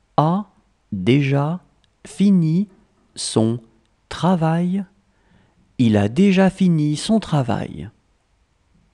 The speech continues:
She had called him.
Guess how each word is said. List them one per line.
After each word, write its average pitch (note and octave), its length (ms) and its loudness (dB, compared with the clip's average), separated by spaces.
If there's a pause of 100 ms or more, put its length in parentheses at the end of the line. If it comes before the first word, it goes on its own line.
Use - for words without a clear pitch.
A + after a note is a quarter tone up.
(2500)
She D3 300 0
had G3 360 -2
called D#3 360 0
him. G#2+ 460 -2